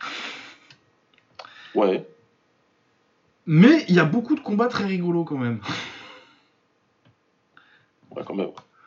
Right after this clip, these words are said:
Speaker 2: Parce que, euh, Poirier contre Gaethje deux, bon, bah, ça, euh, vous avez vu le premier. Vous avez vu des combats de Justin Poirier, vous avez vu des combats de Justin Gaethje. Bon, bah, ça va être bien. <laughs> Je pense que je m'avance pas trop.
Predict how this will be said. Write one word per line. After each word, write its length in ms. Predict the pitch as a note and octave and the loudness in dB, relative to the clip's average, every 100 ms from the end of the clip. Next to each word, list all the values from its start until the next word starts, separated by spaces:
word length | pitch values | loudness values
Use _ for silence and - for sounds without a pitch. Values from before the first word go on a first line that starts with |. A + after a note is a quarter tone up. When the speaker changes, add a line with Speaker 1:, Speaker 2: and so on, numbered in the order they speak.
| - - _ - | -20 -20 _ -20
Speaker 2:
Parce 140 | - | -6
que, 80 | C3+ | -2
euh, 680 | C3 C3 B2+ B2 A#2+ A#2+ A#2 | 0 0 2 2 2 2 0
Poirier 360 | G3 G3+ G3+ | 0 0 0
contre 240 | E3 D#3 D3 | -2 -2 0
Gaethje 320 | C#3+ C3+ C#3 | 0 0 -2
deux, 160 | D3+ | 0
bon, 180 | C#3 A#2+ | 2 0
bah, 220 | A2 F2+ | -2 -4
ça, 140 | E2+ G#2+ | -8 -10
euh, 280 | G2+ F#2+ F2 | -10 -8 -10
vous 180 | F2+ G2 | -10 -8
avez 120 | G2+ | -6
vu 100 | G2+ | -6
le 60 | G#2 | -8
premier. 360 | - E3+ B3 - | -6 -4 -4 -8
Vous 160 | A2 G#2 | -12 -6
avez 100 | A2 | -6
vu 120 | A2 | -4
des 120 | A#2 | -6
combats 200 | A2 A#2 | -4 -4
de 80 | A#2 | -4
Justin 240 | A#2+ C3 | -6 -6
Poirier, 280 | A#2+ C3+ F3 | -6 -6 -6
vous 200 | F3 B2+ | -6 -6
avez 100 | A2 | -6
vu 120 | A2 A2+ | -6 -6
des 100 | A2 | -6
combats 220 | A2+ G#2+ | -6 -6
de 120 | A2 | -8
Justin 380 | A2+ A2+ A2+ B2 | -8 -10 -8 -6
Gaethje. 320 | B2+ B2 F3 - _ _ _ _ _ _ G2+ | -4 -4 -8 -12 _ _ _ _ _ _ -18
Bon, 200 | F#2+ F#2+ _ _ G1+ | -16 -18 _ _ -20
bah, 220 | - G1+ - | -20 -20 -20
ça 120 | E2 | -14
va 100 | F#2+ | -10
être 60 | G2+ | -6
bien. 180 | C3+ - - - - - - _ _ _ _ - | -8 -8 -10 -10 -14 -18 -20 _ _ _ _ -16
<laughs> 680 | - - - - F2+ - - | -14 -10 -10 -8 -10 -12 -16
Je 120 | - | -10
pense 160 | A#2+ A#2 | -8 -6
que 120 | B2+ | -6
je 80 | A#2 | -4
m'avance 280 | A#2 A2+ - | -4 -4 -6
pas 120 | A2+ | -8
trop. 340 | C#3 D#3 G3+ | -4 -6 -6